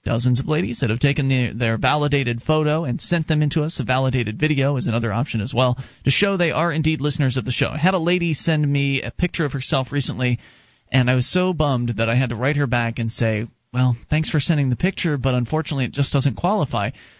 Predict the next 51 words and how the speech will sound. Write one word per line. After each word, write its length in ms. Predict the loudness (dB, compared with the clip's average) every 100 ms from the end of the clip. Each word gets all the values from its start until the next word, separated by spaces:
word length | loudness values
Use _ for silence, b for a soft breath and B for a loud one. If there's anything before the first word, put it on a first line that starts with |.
| B -8
And 120 | -2
this 140 | 0
doesn't 240 | 0 2 2
happen 320 | 2 0 0
that 120 | 2
often. 460 | 2 0 -2 -4 -2
She 140 | -2
must 220 | 0 0
not 180 | 0 2
have, 260 | 0 0 0
uh, 180 | 0 2
read 160 | 0
the 120 | 2 0
instructions. 760 | 0 0 0 0 2 2 0
Uh, 100 | 0
I 40 | 0
think 160 | -2
somebody 300 | 0 0 0
excited 420 | -2 0 0 2
her 60 | 0
about 180 | 0 -2
the 80 | 0
shrine 320 | 2 2 2
and 100 | 0
told 180 | 0 0
her 60 |
to 80 | -2
send 220 | 0 2
a 60 | 2
picture 280 | 0 0 -2
in 80 |
without 240 | 0 -2 0
giving 200 | 0 2
her 80 | 0
details 520 | -2 0 0 0 0
on, 200 | -2 -4 B B -2
on, 260 | 0 2 2
uh, 60 |
on 280 | 0 -2 -2
what 180 | -2 -2
to 60 |
do. 340 | 0 0 0 -4 B B
But 160 | -4 2
you 100 | 2
have 200 | 2 0
to 100 | 0
actually 520 | 0 -2 -2 -2 -2
provide 520 | 0 0 2 2 0
some 260 | 0 0 0
sort 300 | 0 -2 0
of 160 | -2